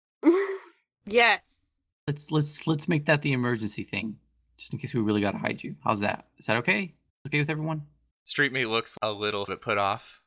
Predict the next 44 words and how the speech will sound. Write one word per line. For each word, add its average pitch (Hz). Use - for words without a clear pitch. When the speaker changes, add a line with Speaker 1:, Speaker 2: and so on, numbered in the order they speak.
Speaker 4:
but -
just -
crosses 95
his 92
arms. 85
Speaker 3:
I, 110
it's, -
I 127
mean, 113
it's 107
up 139
to 147
you 131
and 117
him, 123
Sariel. 92
Speaker 1:
I 269
mean, 277
it 262
makes 311
sense 285
to 240
hold 214
on 175
to 180
it, 165
but 220
I 214
guess 233
I'm 233
just 220
a 202
little 196
bit 233
confused 240
'cause -
I 180
thought 190
we 185
only 185
had 165
two 180
disguise -
kits. -